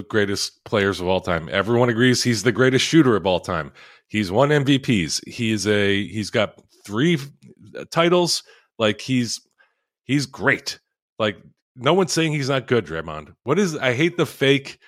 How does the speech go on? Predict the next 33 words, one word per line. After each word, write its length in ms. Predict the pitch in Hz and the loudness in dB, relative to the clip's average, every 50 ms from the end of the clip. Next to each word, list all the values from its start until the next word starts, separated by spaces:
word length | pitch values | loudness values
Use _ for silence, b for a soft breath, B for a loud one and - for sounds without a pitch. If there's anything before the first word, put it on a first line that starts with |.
| b b b b b b _ _ _ | b b b b b b _ _ _
Warriors 640 | 120 107 113 123 131 135 131 131 131 123 113 - | -6 -2 0 2 2 2 2 2 0 0 -2 -2
fan 300 | - 127 123 120 120 113 | -2 -2 0 0 0 0
base 400 | 117 117 113 113 104 - - - | 0 0 0 0 -2 -4 -6 -8
and 240 | - - 113 104 107 | -6 -6 -6 -4 -2
now 180 | 117 120 123 | 0 0 0
Warriors 500 | 120 110 107 120 120 120 117 110 110 107 | 0 0 0 2 2 2 2 0 -2 -4
player 440 | - - 113 117 117 110 107 107 104 | -4 -4 0 0 2 2 2 0 -2
narrative 580 | 98 107 107 101 104 107 98 95 95 92 90 92 | 0 0 2 2 2 2 0 0 -2 -4 -4 -4
that 260 | 101 95 92 - - | -6 -6 -6 -8 -10
Steph 380 | - - - - 123 107 - - | -12 -12 -4 -2 -2 -2 -2 -2
Curry 340 | - 123 117 110 101 95 | -2 -2 0 0 0 -2
isn't 200 | 95 104 95 101 | -4 -4 -6 -6
respected 520 | 90 98 - - - 113 101 - - 90 80 | -10 -12 -12 -8 -6 -4 -4 -4 -6 -10 -10
enough. 280 | 85 82 71 69 - b b b b b b b b b _ _ _ _ _ _ _ | -10 -12 -12 -14 -16 b b b b b b b b b _ _ _ _ _ _ _
He's 440 | _ - - 175 190 196 160 160 156 143 | _ -4 0 2 4 4 2 0 2 2
the 100 | 190 175 | 4 6
most, 260 | 185 185 180 135 113 117 - _ | 6 6 4 4 0 -6 -14 _
one 200 | - 151 165 190 | -2 0 2 2
of 60 | 196 185 | 4 4
the 60 | 180 | 4
most 220 | 180 175 139 123 | 2 2 2 0
beloved 440 | 123 131 135 139 151 160 165 160 123 | -2 0 2 4 4 4 4 2 0
players 360 | - 160 156 151 147 143 123 | -2 0 2 2 2 2 0
of 80 | 123 107 | 0 0
all 140 | 123 120 117 | 0 0 0
time. 420 | - 127 110 90 78 71 67 - _ _ _ _ _ _ | 0 -2 -2 -2 -4 -8 -14 -20 _ _ _ _ _ _
Grow 160 | - 123 147 175 | -2 2 2 2
the 100 | 175 - | 2 2
fuck 240 | - 175 156 - | 2 2 2 4
up. 300 | 156 117 85 - - _ _ _ - | 2 0 0 0 -4 _ _ _ -2
Leave 180 | 110 139 170 180 | 2 4 6 6
us 100 | 160 139 | 4 4
alone. 380 | 156 143 127 98 78 - - | 2 2 2 0 0 -4 -10